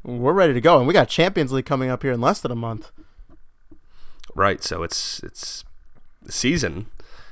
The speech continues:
Speaker 2: the M L S season starting in a month and a half, but the se-, like, you know, teams' specific seasons are starting even sooner than that, uh, with preseason right around the corner.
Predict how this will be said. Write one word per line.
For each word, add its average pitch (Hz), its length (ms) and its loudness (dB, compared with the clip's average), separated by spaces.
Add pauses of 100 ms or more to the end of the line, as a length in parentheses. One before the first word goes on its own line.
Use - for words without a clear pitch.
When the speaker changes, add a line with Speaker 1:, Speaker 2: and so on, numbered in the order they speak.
(140)
Speaker 2:
the 95 100 -4
M 104 100 0
L 104 120 2
S 120 100 0
season 92 320 -4
starting 90 400 -2
in 87 60 -4
a 87 40 -4
month 87 200 -6
and 87 80 -6
a 85 40 -4
half, 82 160 -6
but 82 80 -2
the - 100 0
se-, 110 260 -4
like, 98 180 -4
you 104 80 -6
know, 87 240 -6 (160)
teams' 139 500 -2 (400)
specific - 480 -2
seasons 90 400 -6
are 85 60 -8
starting 90 320 -4
even 127 300 -4
sooner 113 260 0
than 101 200 -2
that, 95 280 -2 (580)
uh, 82 300 -8
with 87 240 -8
preseason 117 540 0
right 87 160 -2
around 90 160 -2
the 90 60 -6
corner. - 380 -6